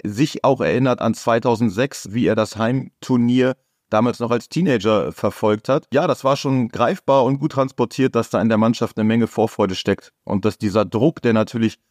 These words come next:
als Gastgeber bei einem Heimturnier auch auf der Mannschaft lastet, dass dieser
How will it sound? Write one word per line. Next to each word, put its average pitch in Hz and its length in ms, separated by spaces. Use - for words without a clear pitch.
als 98 260
Gastgeber 120 520
bei 107 100
einem 101 140
Heimturnier 120 600
auch 120 260
auf 139 180
der 135 100
Mannschaft 127 380
lastet, 117 420
dass 104 140
dieser 110 420